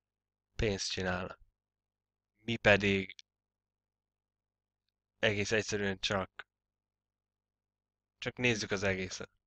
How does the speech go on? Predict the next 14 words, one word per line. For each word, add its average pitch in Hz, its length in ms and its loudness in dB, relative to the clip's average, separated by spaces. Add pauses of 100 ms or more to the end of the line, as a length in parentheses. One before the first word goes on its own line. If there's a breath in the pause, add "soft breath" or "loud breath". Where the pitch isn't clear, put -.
(1700)
És - 140 -6
az 117 80 -4
emberek 120 400 10
túlnyomó 113 380 2
többsége 107 500 4
elhiszi, 107 720 4 (760)
hogy 101 180 -4
ez 98 120 0
a 95 80 0
valóság. 92 640 0 (1000)
Hogy 104 160 -4
erre 98 180 4
szükség 98 500 -2
van. 90 220 -8